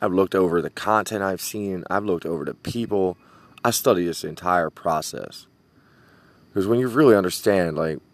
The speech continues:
and I haven't even started to study the law of one yet because I don't think I need to. I think it's already in my head. A lot of my,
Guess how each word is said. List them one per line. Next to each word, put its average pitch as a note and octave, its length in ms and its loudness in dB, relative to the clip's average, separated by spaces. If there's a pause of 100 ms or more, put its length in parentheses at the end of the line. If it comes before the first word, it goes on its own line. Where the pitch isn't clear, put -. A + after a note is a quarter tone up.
(100)
and G#2+ 100 -4
I C#3 120 0
haven't A#2+ 320 0
even F2+ 200 -6
started E2 320 -2
to - 40 -16
study E2 340 -4
the D2+ 140 -6
law E2 260 0
of C#2 100 -6
one F2+ 200 -2
yet D#2+ 200 -4
because E2 200 -10
I A#2+ 140 -10
don't G#2+ 120 -12
think E2 240 -12
I E2 60 -2
need G2+ 260 -4
to. D#2+ 160 -4
I C#2+ 80 -2
think E2+ 220 -8
it's F2 120 -10
already E2+ 260 0
in E2 80 -4
my D#2+ 120 -4
head. F#2+ 420 -2 (760)
A E2+ 60 -6
lot G#2+ 220 6
of F2+ 180 -4 (160)
my, D#2+ 420 -8